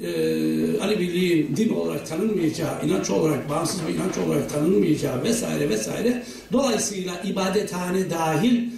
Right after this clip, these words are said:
Alevilere hak verilemeyeceği söyleniyor. Çeşitli belgeler var. Şimdi siz kemküm ederek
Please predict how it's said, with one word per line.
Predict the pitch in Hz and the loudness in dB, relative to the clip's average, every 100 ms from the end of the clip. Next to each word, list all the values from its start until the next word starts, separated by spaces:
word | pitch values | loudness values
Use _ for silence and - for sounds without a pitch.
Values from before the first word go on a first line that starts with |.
| - - | -12 -8
Alevilere | 190 196 196 202 | -4 -2 0 0
hak | 240 214 - | 0 -2 -2
verilemeyeceği | 190 180 208 180 151 175 196 190 - - - | 0 2 2 2 0 0 0 -2 -6 -12 -8
söyleniyor. | - 139 143 123 120 113 - - - - | -4 0 2 4 4 2 -4 -12 -12 -2
Çeşitli | 254 - - 190 | 0 0 0 0
belgeler | 165 151 165 147 | 0 -2 0 0
var. | - - - - - - - - - - | -2 -8 -14 -20 -20 -20 -18 -18 -20 -10
Şimdi | - 302 294 226 - - - - - - - - - - - - - - - - - - - - - | 0 2 4 2 0 -6 -16 -20 -20 -20 -20 -20 -20 -20 -20 -20 -20 -20 -18 -18 -20 -20 -20 -18 -4
siz | - 285 233 - - - - - - - - - - | 0 2 2 0 -4 -10 -20 -20 -20 -20 -20 -20 -6
kemküm | - 240 247 247 247 | 0 2 2 2 2
ederek | 202 240 226 240 - - | 2 2 2 2 -4 -12